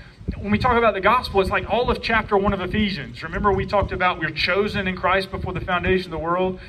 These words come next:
We've been adopted into his family. We've received redemption or being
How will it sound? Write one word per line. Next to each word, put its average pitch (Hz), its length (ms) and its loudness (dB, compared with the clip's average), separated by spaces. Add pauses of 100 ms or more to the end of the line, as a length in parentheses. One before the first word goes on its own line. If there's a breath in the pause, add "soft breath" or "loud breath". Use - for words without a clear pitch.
We've 160 60 -14
been 143 120 -4
adopted 156 500 0
into 180 200 -2
his 165 160 0
family. 185 640 -2 (180 loud breath)
We've 156 140 -10
received 165 360 -4
redemption 175 640 -4
or 165 80 -6
being 165 220 -12